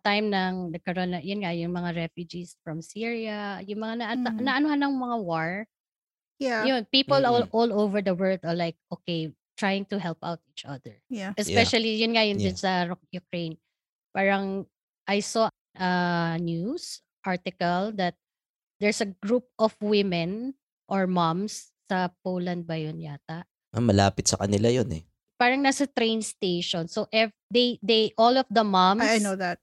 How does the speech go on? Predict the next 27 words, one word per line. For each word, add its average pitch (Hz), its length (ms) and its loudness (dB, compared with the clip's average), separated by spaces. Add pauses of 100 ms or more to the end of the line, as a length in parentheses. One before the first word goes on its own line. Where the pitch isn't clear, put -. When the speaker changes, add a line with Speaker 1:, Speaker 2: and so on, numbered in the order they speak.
(120)
Speaker 2:
They 226 120 0
left 214 300 0
their 208 140 -4
stroller. 196 640 -6 (340)
Speaker 1:
Yeah, 269 160 6
they 233 220 2
left 226 260 4
their 220 160 0
strollers 196 880 -4
para 226 240 4
lang 233 400 2 (240)
to 226 80 0
provide 202 540 0
for 214 120 2
those, 202 440 -2
uh, 185 160 2
moms 180 640 0
from, 175 240 -8 (100)
yung 196 220 -4
mga 190 200 0
refugees 180 520 -6
ng 170 160 -6
ma-, 160 200 -8 (200)
sa - 80 -4
Ukraine 175 420 -4
na 170 120 -4
moms 160 420 -6